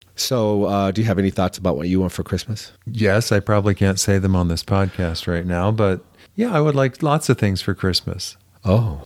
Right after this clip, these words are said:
Speaker 2: I would like a laptop so I could run GarageBand anywhere I want. <laughs>
Speaker 1: Well, that's nice, too.
Speaker 2: What I wanna do is I wanna go to Fort Troff or Mister S Leather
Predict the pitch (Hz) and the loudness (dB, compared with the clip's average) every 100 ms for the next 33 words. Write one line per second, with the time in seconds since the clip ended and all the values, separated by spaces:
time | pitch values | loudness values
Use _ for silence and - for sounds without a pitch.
0 | - 104 107 101 101 95 95 107 - 117 | -2 0 2 0 0 0 0 0 -2 -2
1 | 113 107 - 104 95 101 87 92 92 90 | 0 -2 0 0 0 -2 0 2 2 2
2 | 92 92 95 95 98 95 95 95 98 95 | 2 2 2 0 -2 0 0 0 0 0
3 | 92 92 87 87 92 - - - 262 - | 0 0 0 -2 -4 -6 -14 -12 -12 -12
4 | - - - - - - - 67 71 85 | -12 -14 -14 -14 -14 -14 -12 -4 0 0
5 | - 82 80 - 85 113 80 - _ 113 | 2 2 2 -2 -4 -4 -6 -12 _ -4
6 | 117 135 165 156 139 113 107 101 98 117 | 0 0 0 0 0 0 2 2 2 2
7 | 127 127 110 104 98 - 110 113 - - | 2 2 2 0 0 -2 0 0 -2 -2
8 | 101 87 80 85 - 98 104 107 - 120 | 0 2 -2 -6 -4 0 2 2 0 2
9 | 104 101 - 101 90 87 82 82 95 | 2 2 0 0 0 0 -2 -6 -12